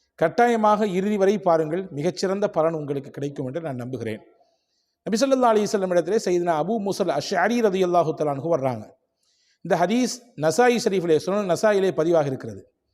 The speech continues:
அபூ மூஸல் அஷ்அரி ரலியல்லாஹு தஆலா அன்ஹு வந்துட்டு, பொதுவாகவே ரசூலுல்லாஹி ஸல்லல்லாஹு அலைஹி வஸல்லம் ஒது செய்தார்கள் என்றால் அந்த தண்ணியை எடுத்து கொடுக்கறதுக்கு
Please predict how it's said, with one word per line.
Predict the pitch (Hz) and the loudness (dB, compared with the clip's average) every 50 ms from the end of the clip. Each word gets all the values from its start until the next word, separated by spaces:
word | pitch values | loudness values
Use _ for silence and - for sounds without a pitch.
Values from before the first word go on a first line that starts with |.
| _ _ _ _ _ _ _ - - | _ _ _ _ _ _ _ -4 -2
அபூ | 170 202 269 285 277 | 0 2 2 2 2
மூஸல் | 277 254 - - 233 | 2 2 2 4 2
அஷ்அரி | 208 165 170 - - 175 190 233 247 247 | 4 2 2 0 0 0 2 2 2 2
ரலியல்லாஹு | 226 202 214 208 202 202 202 190 170 185 175 | 0 2 2 0 2 2 2 2 2 0 0
தஆலா | 180 170 165 160 | 2 2 2 2
அன்ஹு | 156 151 143 147 143 131 123 117 - - | 0 -2 -2 -2 -2 -2 -4 -6 -8 -8
வந்துட்டு, | 123 135 156 160 160 127 156 190 196 180 139 120 110 101 98 - - _ _ _ _ _ _ _ _ _ | -8 -6 -6 -6 -6 -2 2 2 2 2 2 -2 -4 -12 -16 -20 -20 _ _ _ _ _ _ _ _ _
பொதுவாகவே | - 220 247 277 262 247 226 202 202 208 220 220 | 2 2 4 4 6 4 4 4 4 4 4 6
ரசூலுல்லாஹி | 170 156 - 233 233 220 214 208 196 175 - | 4 2 0 -2 -2 0 0 2 0 0 0
ஸல்லல்லாஹு | 185 165 165 165 160 | -2 0 0 0 0
அலைஹி | 156 - | 0 -2
வஸல்லம் | 175 175 170 160 | -6 -6 -4 -2
ஒது | 151 156 180 214 254 233 | 0 0 2 2 2 0
செய்தார்கள் | - 190 175 170 160 151 139 151 | 0 0 2 2 2 0 0 -2
என்றால் | 143 135 123 135 170 190 175 123 113 - _ _ _ _ _ _ _ - | -6 -6 -4 -4 -4 -4 -4 -6 -10 -14 _ _ _ _ _ _ _ -8
அந்த | - 156 170 165 165 165 - 175 | -6 -4 0 0 0 0 2 0
தண்ணியை | 180 208 226 240 247 240 233 | 0 2 2 0 0 2 4
எடுத்து | 208 180 180 202 180 - - | 4 4 4 2 0 -2 -4
கொடுக்கறதுக்கு | 175 - 220 233 - - - 240 208 185 147 165 131 139 180 220 233 | -4 0 2 2 2 2 2 2 2 2 0 -2 -2 0 0 0 0